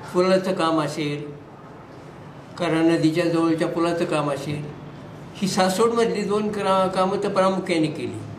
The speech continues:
मार्केट कमिटीच्या मागच्या पंचवार्षिक रस्त्याचंही काम केलं. दुसरी बाजू अशी की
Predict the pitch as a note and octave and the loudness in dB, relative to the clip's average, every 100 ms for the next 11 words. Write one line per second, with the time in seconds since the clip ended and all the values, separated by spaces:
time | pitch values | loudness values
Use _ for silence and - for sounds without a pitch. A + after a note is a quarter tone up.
0 | - - - - E3+ F3+ F3+ F#3+ - F#3 | -14 -16 -16 -8 0 0 2 0 2 4
1 | F#3 F3+ G3+ F3+ F3+ F3+ F3+ - - F3 | 4 2 2 2 4 2 -2 -8 -8 -6
2 | D#3+ F#3 F3+ F3 F#3 F3 D#3 F3 E3 E3 | -2 -2 2 0 2 0 0 0 0 0
3 | D#3+ - F#3 G3+ F3+ D#3+ C#3 - C3+ - | 0 0 4 4 4 2 -2 -6 -8 -8
4 | - - - - - - - - - E3+ | -12 -12 -14 -16 -16 -16 -16 -14 -2 0
5 | - G3+ F#3+ F#3 F3+ F3+ E3 E3 D3 G3 | 2 2 4 2 4 2 2 0 0 -2
6 | F#3+ F#3+ F3 | -2 -2 -6